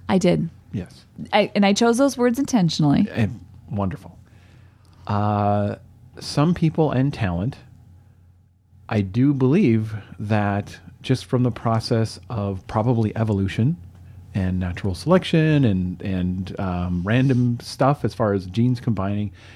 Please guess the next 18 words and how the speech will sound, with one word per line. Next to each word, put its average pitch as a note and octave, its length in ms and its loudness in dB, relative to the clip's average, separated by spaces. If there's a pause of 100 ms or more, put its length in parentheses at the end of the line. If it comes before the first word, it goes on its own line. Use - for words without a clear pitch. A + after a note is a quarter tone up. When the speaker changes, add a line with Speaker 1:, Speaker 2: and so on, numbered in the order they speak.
Speaker 2:
some C#3+ 200 0
people C3+ 260 2
have, A2 400 0 (560)
um, F2+ 640 -4 (760)
like, A2 240 -2
innate B2 600 2
potential C#3+ 800 -2
for G2+ 480 0
some B2 260 2
things. E3 380 -2 (1200)
And B2+ 480 2 (420)
the B2 140 0
some C#3+ 260 2
things D#3 380 0
can A#2+ 180 0
be A2+ 140 2
a G#2 60 2
task. B2+ 520 -2